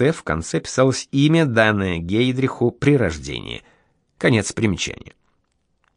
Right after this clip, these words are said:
Мария неопределенно кивает.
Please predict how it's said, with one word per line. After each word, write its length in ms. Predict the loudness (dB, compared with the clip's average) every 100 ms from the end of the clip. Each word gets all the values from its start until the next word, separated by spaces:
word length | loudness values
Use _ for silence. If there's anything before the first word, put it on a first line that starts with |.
| _ _ _ _ _ -6
Мария 500 | 0 4 6 6 2 -2
неопределенно 680 | 2 4 4 2 0 0 0
кивает. 380 | 2 2 0